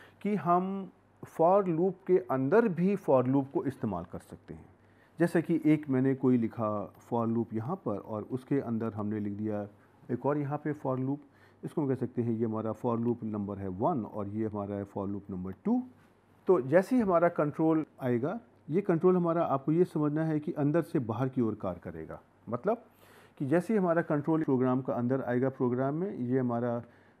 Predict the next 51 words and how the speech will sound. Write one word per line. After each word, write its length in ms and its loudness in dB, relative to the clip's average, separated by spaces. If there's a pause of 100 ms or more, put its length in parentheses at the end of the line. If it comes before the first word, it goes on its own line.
(140)
लूप 280 4
वन 240 2
की 140 2
जो 120 2
पहली 340 2
वैल्यू 280 2
है 100 -2
उसको 300 -4
लेगा 300 -2
और 220 -4
फिर 240 -4
ये 160 2
लूप 240 -2 (160)
टू 100 -4
के 120 -8
अंदर 340 -2
आएगा 260 0
और 240 -2
लूप 240 0
टू 120 4
की 240 -2
ये 160 4 (640)
सारी 220 6
की 160 -4
सारी 280 2
वैल्यूज़ 380 4
पर 160 0
अपने 280 -4
प्रोग्राम 420 -2
को 140 -6
एग्जीक्यूट 480 -4
करेगा 340 0
और 240 -2
उसके 220 -2
बाद 240 0
ये 60 0
फिर 200 4
से 180 2
लूप 280 2
टू 80 -4
की 140 -2
अगली 240 0
वैल्यू 240 4
लेगा 280 0
और 300 -4
फिर 100 0
से 160 -2
ये 60 2
लूप 260 2 (480)
वन 180 4
की 180 0